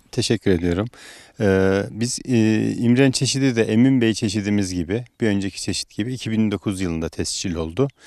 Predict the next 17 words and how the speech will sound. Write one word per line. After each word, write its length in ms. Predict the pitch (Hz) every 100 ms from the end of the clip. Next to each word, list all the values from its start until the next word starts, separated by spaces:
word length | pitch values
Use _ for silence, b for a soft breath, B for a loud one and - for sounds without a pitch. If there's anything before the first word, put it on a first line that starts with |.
| b b 127
Biz 180 | 117
o 100 | 127
sene 360 | 139 110 101 147
iki 200 | 131 -
tane 260 | 113 107 117
şampiyon 440 | 110 104 98 98
tescil 380 | - 92 - 92
ettirdik. 600 | 78 - 78 - - - _ b b b b _ _
Kalite 320 | 120 123 151
şampiyonumuz, 840 | - 139 131 127 110 107 92 - - _ _
ilk 240 | 120 113 -
çeşidimiz 520 | - 98 95 90 82
Emin 340 | - 104 123 117
Bey'di. 320 | 104 104 139 b b b 113
Verim 320 | 120 147 120
şampiyonumuz 720 | 117 101 107 95 90 85
da 120 | -